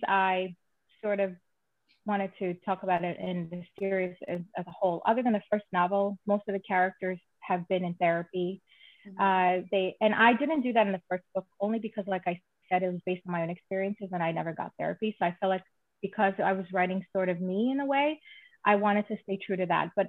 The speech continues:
Speaker 1: if I was just writing a story, I probably would have had Lila go to therapy, but that's really the only reason why she didn't. But the rest of the characters, because of some of the trauma that they've been through, I wanted to give mental health a spotlight. And I think a few reviewers have acknowledged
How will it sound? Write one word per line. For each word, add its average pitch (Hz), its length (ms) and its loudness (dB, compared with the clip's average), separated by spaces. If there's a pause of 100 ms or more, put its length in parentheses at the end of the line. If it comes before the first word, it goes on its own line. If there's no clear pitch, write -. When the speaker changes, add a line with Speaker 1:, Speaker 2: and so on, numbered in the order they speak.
(100)
Speaker 1:
if 214 140 -2
I 220 80 8
was 233 220 2
just 220 200 -4
writing 202 280 2
a 190 80 -10
story, 196 260 2
I 180 100 -2
probably 208 280 2
would 175 200 -2
have 175 140 -4
had 165 260 0
Lila 165 400 -2
go 160 60 -8
to 160 160 -6
therapy, - 500 -8
but - 140 -6 (580)
that's 175 260 -8
really 180 180 -2
the 175 100 -6
only 175 140 -4
reason 175 260 -6
why 165 220 -6
she 175 80 -8
didn't. 165 260 -4 (380)
But 214 100 6
the 226 80 2
rest 240 180 6
of 254 80 2
the 247 60 -6
characters, 233 400 2
because 220 240 -4
of 214 100 -4 (480)
some 220 100 0
of 214 40 2
the 208 80 0
trauma 202 360 0
that 185 120 -4
they've 190 200 -2 (440)
been 254 140 2
through, 180 220 -2
I 170 120 0
wanted 196 320 -2 (140)
to 185 40 -4
give 180 380 -2 (260)
mental 190 280 -2
health 170 360 2 (560)
a - 80 -2 (100)
spotlight. 180 520 2
And 190 140 0
I 185 80 0
think 220 180 0
a 214 60 -2
few 220 220 -2
reviewers 190 600 0
have 180 140 0
acknowledged 175 480 0